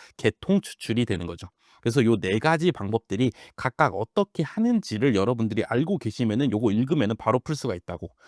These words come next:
단순 임의 추출법은 뭐야? 그냥 모집단에 있는 모든 값들이 다 나올 확률이 동일하게 된 상태에서 정말 랜덤하게 뽑는 거죠.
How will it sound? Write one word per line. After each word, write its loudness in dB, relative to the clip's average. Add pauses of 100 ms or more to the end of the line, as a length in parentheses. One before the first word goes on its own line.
(240)
단순 4
임의 4
추출법은 0
뭐야? 4
그냥 0
모집단에 -2
있는 0
모든 0
값들이 -2
다 -2
나올 0
확률이 0 (280)
동일하게 2
된 -2
상태에서 0
정말 0
랜덤하게 0
뽑는 0
거죠. -14